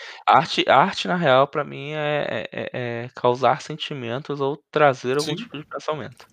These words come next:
Speaker 2: Qualquer que
Speaker 1: É
Speaker 2: seja,
Speaker 1: representar
Speaker 2: tipo
Speaker 1: ou representar alguma coisa, é isso. Tá ligado? Eu gosto muito dessas que impactam, velho.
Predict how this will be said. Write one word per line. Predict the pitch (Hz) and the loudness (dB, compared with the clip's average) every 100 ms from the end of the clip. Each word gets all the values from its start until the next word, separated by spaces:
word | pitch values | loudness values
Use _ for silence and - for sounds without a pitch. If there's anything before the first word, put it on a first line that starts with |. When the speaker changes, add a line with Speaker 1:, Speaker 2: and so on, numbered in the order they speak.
| - | -12
Speaker 2:
Qualquer | - 135 139 | -6 -4 -4
que | 147 | -4
Speaker 1:
É | |
Speaker 2:
seja, | - 113 120 | -4 0 0
Speaker 1:
representar | 156 120 127 110 120 123 | 2 2 2 4 6 8
Speaker 2:
tipo | 135 | 8
Speaker 1:
ou | 131 | 4
representar | 131 120 120 120 120 | 0 -4 -4 0 0
alguma | 120 123 | 0 -2
coisa, | 120 - 117 120 127 120 113 117 117 - | -8 -4 -2 0 0 0 -2 -4 -6 -6
é | 247 | -6
isso. | 110 - - - - _ _ _ _ - _ _ _ _ _ | -6 -10 -12 -14 -18 _ _ _ _ -20 _ _ _ _ _
Tá | 107 | -8
ligado? | 98 98 | -6 -4
Eu | 101 | -2
gosto | 107 - 117 | -2 -4 -8
muito | 113 120 139 | -6 -6 -6
dessas | 131 117 - - | -2 -2 -4 -10
que | |
impactam, | 120 - - - - 101 | -12 -4 -4 -4 -8 -8
velho. | 98 | -8